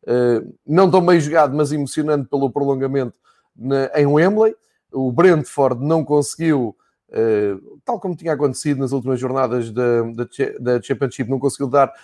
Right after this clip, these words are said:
eh, seguimento a uma boa fase que tinha atravessado, falhou ali dois match points e voltou a falhar no prolongamento com o Fulham. E, eh,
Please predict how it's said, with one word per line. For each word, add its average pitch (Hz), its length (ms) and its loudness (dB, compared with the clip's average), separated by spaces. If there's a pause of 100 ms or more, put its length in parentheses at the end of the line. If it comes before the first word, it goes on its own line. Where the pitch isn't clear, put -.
(200)
eh, 131 200 4
seguimento 143 540 2
a 139 40 4
uma 139 360 4
boa 151 260 4
fase 147 340 2
que - 260 -20
tinha 135 240 -2
atravessado, 147 540 -2
falhou 147 280 0
ali 139 100 0
dois 135 200 -2
match 139 320 -2
points 151 360 -4
e 156 140 -8
voltou 143 320 -2
a 131 60 -2
falhar 127 360 0 (300)
no 127 120 -6
prolongamento 135 600 0
com 208 120 -2
o 175 40 0
Fulham. 233 460 2 (320)
E, 180 340 -4 (320)
eh, 101 60 -20